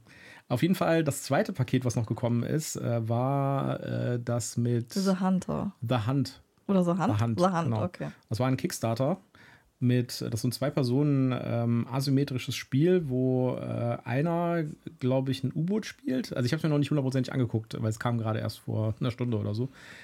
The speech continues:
Speaker 1: Einer spielt ein U-Boot und der andere spielt ein britisches Schlachtschiff. Also ein deutsches U-Boot gegen ein britisches Schlachtschiff.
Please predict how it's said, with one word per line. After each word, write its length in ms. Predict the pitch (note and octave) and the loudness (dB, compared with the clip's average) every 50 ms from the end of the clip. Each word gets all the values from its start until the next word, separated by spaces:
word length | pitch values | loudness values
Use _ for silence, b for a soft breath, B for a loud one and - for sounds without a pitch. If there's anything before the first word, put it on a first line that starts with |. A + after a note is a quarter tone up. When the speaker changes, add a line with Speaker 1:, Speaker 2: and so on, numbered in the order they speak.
| B B B | B B B
Speaker 1:
Einer 220 | - A#2+ B2+ D3 C3+ | -2 0 0 0 0
spielt 360 | - - C#3+ C#3+ C#3+ C#3 - | -2 0 0 2 2 0 0
ein 160 | - - - | -2 -2 -2
U-Boot 280 | - E3 F3+ G3 F#3+ F#3 | -2 0 0 0 0 0
und 40 | C3+ | -2
der 60 | C3+ | -2
andere 160 | C#3 C#3+ C#3 C#3 | 0 0 0 0
spielt 260 | - - C3+ C3+ C3 | 0 -2 -2 0 2
ein 380 | B2+ B2+ B2 B2 B2 B2 A#2 | 2 4 4 4 2 0 -2
britisches 380 | A2+ A#2+ C3+ C3 - - B2 - | -2 -4 -4 -4 -4 -4 -4 -4
Schlachtschiff. 500 | - - B2 - - - - G2+ - - | -2 -2 -4 -4 -4 -4 -4 -4 -4 -2
Also 140 | A#2+ A2 A2 | -2 -2 0
ein 180 | A#2 A2+ A2+ A2 | 0 0 0 0
deutsches 260 | A#2+ B2 A#2 A2 C3 | 0 -2 -2 -2 -4
U-Boot 260 | C#3+ C3+ B2+ B2 A#2+ | -4 -2 0 0 0
gegen 200 | A#2 A#2 A2 A2+ | 0 2 2 2
ein 60 | G#2+ | 2
britisches 340 | - - A#2 A2 A2+ G#2+ G2 | 2 -2 -4 -4 -2 -4 -2
Schlachtschiff. 440 | - G#2+ G#2 - - - G#2 - | -2 -4 -4 -4 -6 -10 -12 -12